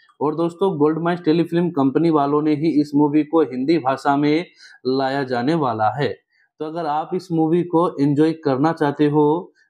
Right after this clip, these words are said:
तो इस मूवी का प्रीमियर हमें गोल्ड माइंस मूवीज के टेलीविजन चैनल पर हिंदी भाषा में देखने को मिल जाएगा। दोस्तों, वैसे यह मूवी को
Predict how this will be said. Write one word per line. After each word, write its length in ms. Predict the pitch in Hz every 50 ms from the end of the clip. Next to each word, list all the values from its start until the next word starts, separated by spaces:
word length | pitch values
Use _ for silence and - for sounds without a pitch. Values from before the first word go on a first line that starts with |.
| _ _
तो 100 | 170 165
इस 200 | 143 170 165 160
मूवी 300 | 160 160 160 156 160 175
का 180 | 165 - 180 165
प्रीमियर 420 | 170 - 143 139 143 151 165 156
हमें 380 | 143 127 139 147 160 151 120 - - _ _ _ _ _ -
गोल्ड 360 | 120 123 123 143 151 165 165
माइंस 320 | 165 165 160 170 175 170
मूवीज 380 | 160 151 151 151 156 160 151 156
के 140 | - 175 170
टेलीविजन 560 | - - 135 131 135 156 160 151 143 160 160
चैनल 300 | 147 - 139 131 131 135 127 -
पर 180 | 156 147 139 117
हिंदी 280 | 127 127 127 147 165
भाषा 400 | 151 - 120 131 127 - 147 139 139
में 280 | 143 143 143 151 175 175 _ _ - - - _ -
देखने 380 | 131 139 139 135 143 135 131
को 180 | 127 - 165 180
मिल 260 | 175 151 127 123 120
जाएगा। 480 | 113 123 117 113 110 110 113 120 143 123 98 - _ _ _ _ _ _
दोस्तों, 420 | 127 139 156 160 156 - 202 190 160
वैसे 300 | 151 151 151 151 185 175
यह 300 | 170 147 139 143 160 160
मूवी 420 | 160 160 160 151 160 170 170 175 185 175 - _ _ _ _ _
को 140 | - 165 170